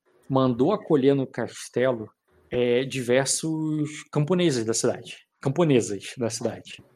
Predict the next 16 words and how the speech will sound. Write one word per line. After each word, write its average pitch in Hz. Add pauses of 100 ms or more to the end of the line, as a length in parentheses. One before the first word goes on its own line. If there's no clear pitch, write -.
É, 127
parece 160
que 190
um 170
pouco 240
antes, 135 (400)
é, 113 (340)
parece 127
que 147
um 151
pouco 202
antes 156
do 131
príncipe 131
chegar, 117 (340)
é, 123